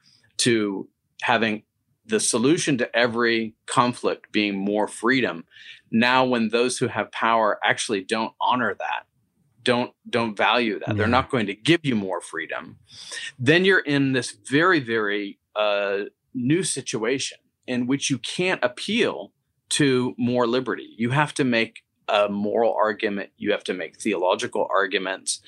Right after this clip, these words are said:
Speaker 1: Um, I mean, I, I think it's not accidental that what has replaced the appeal to liberty for places like Harvard is an appeal to something like a woke political religion. The
Speaker 2: Mm-hmm.
Speaker 1: appeal to, like,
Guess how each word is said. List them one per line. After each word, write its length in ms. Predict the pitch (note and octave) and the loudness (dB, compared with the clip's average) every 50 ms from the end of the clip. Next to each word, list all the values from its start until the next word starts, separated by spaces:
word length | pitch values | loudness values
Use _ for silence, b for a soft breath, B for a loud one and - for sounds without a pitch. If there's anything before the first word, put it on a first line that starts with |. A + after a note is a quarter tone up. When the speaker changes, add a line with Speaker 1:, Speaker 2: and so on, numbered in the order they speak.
| B B B B B B B B B _ - | B B B B B B B B B _ 2
Speaker 1:
Um, 500 | G#2 G#2 G2 G2 G2 G2 F#2+ F#2 F2+ - _ _ _ - - - _ - | 4 4 4 2 2 0 -2 -4 -8 -12 _ _ _ -20 -20 -8 _ 0
I 80 | A#2+ | 2
mean, 420 | A#2 A#2+ A#2 A2+ A2 G#2+ A2 A2 - _ _ _ - | 2 4 2 2 0 0 -2 -4 -8 _ _ _ -2
I, 100 | A#2 B2 - - | -2 -2 0 0
I 120 | D#3+ F3+ | -2 0
think 180 | E3+ C4+ C#4 C4+ | 2 0 2 2
it's 200 | A#3+ G3+ - - | 0 0 0 2
not 260 | D3+ C#3 C#3+ D3 - - | 4 4 4 4 2 2
accidental 1000 | C3 C3 - - - B2+ A#2 - A#2 G#2+ A2+ A2+ - C#3 B2+ A#2+ A#2 A2+ G#2 G2+ | 0 0 0 0 -2 -2 0 0 0 0 0 0 0 0 2 2 2 0 0 0
that 380 | G#2+ G#2+ G#2 G2+ - - - - - - _ _ _ _ _ _ | 2 2 2 2 0 -2 -8 -12 -12 -14 _ _ _ _ _ _
what 260 | - A2+ B2 C3 - | 0 2 2 2 2
has 420 | - B2+ A#2 G#2+ G#2 - - - - _ _ | 0 -2 0 0 0 -2 -2 -4 -8 _ _
replaced 720 | G#2+ G#2+ G2+ - - - B2 A#2 A#2+ B2 A#2 - - - | -2 -2 -2 -2 -2 0 2 2 2 2 0 -2 -4 -2
the 100 | - G#2+ | 0 0
appeal 420 | G2+ - - - B2 A#2+ A#2 G#2+ G#2 | 0 -2 -4 -4 -2 0 0 0 -2
to 120 | - - | -4 -6
liberty 420 | G2 F#2+ G#2 G#2+ G2+ A2+ G2+ G#2 G2+ | -4 -2 -2 0 0 -2 -2 -2 -4
for 160 | F#2 - F#2+ | -4 -4 -6
places 460 | - - G#2+ G#2+ G2+ - G2 F#2 - | -2 0 -2 -2 0 -2 -6 -6 -4
like 160 | F2+ F2 F2 - - - | -2 -4 -4 -4 -2 2
Harvard 400 | G#2+ A2+ B2+ B2 A#2 F#2+ F2+ - - | 2 2 4 2 0 -2 -2 -2 -6
is 160 | A2+ G#2+ A2 | -4 -2 0
an 120 | A#2 A2+ | 0 0
appeal 420 | G#2+ G2+ - - - C#3 C3+ B2+ B2+ | 0 -2 -4 -2 0 0 0 0 -2
to 120 | - - | -4 -6
something 380 | - - B2+ A2+ - A2 G2+ G2 | -2 0 0 0 0 -2 0 2
like 220 | F#2 G2+ - - | 2 2 2 0
a 80 | F#2 F2 | -2 -2
woke 340 | F2 F#2+ G2 G2 - - - _ | 0 0 0 0 -2 -4 -10 _
political 460 | - G2+ F#2 F#2+ F#2 F2 - - E2+ | -6 -2 0 0 -2 -2 -4 -6 -4
religion. 560 | - E2 E2+ E2+ F2 F#2 - - C#2+ - - - _ _ _ _ B B B B B B B B B B | -4 -4 -4 -4 -4 -4 -4 -6 -8 -8 -10 -16 _ _ _ _ B B B B B B B B B B
The 100 | - A#2+ | 4 4
Speaker 2:
Mm-hmm. 80 | A#2+ A2+ | 4 4
Speaker 1:
appeal 400 | G2 A2+ A#2 C3+ C#3 C3+ C3 B2 | 4 4 4 4 4 4 2 0
to, 180 | - - B2 A2 | 0 -2 0 2
like, 260 | G2+ G#2 G#2 - | 4 2 2 0